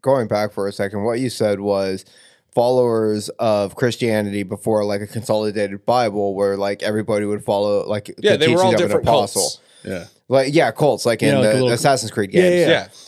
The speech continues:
Speaker 1: So, uh, the cults that would follow, uh, the Gospel of Thomas, nothing would ever really get done because you'd be sit there and then, "Wait, why, why are you doing it like that, though?" "No, no, we're gonna
Speaker 3: Dude.
Speaker 1: build this house." "No, no, but, like, why are you gonna cut the wood like that? You should cut the wood like that,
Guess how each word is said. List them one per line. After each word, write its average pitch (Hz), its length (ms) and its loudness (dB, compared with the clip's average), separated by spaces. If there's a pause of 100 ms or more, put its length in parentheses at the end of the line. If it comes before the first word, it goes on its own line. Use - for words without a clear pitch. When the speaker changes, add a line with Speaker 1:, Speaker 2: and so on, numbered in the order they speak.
Speaker 1:
So, 135 520 4
uh, 113 360 2 (300)
the 131 220 4
cults 139 400 2
that 123 240 2
would 120 160 -2
follow, 113 720 0
uh, 110 300 0
the 113 100 -4
Gospel 113 380 0
of 104 60 -12
Thomas, 110 540 0
nothing 113 200 -2
would 110 120 0
ever 107 180 0
really 107 200 -2
get 104 200 -8
done 143 280 2
because 113 180 -6
you'd 113 120 -2
be 110 120 -4
sit 127 220 -2
there 117 140 2
and 110 80 -2
then, 110 320 -2
"Wait, 113 200 0
why, 113 300 0
why 113 180 0
are - 20 -2
you 110 100 -2
doing 120 220 0
it 107 40 -2
like 104 220 -4
that, 104 220 -2
though?" 101 360 -2 (720)
"No, 151 160 4
no, 139 240 4
we're 131 80 4
gonna 143 140 6
Speaker 3:
Dude. 147 80 6
Speaker 1:
build 143 160 4
this 135 160 2
house." 127 340 2 (300)
"No, 135 120 2
no, 139 120 4
but, 127 100 2
like, 123 200 2
why 123 160 4
are 127 40 4
you 127 100 0
gonna 120 160 2
cut 127 180 0
the 120 80 -2
wood 113 160 0
like 107 180 0
that? 120 160 2
You 107 60 -4
should - 120 -6
cut 147 140 0
the 117 60 -6
wood 117 140 0
like 101 180 -4
that, 127 440 0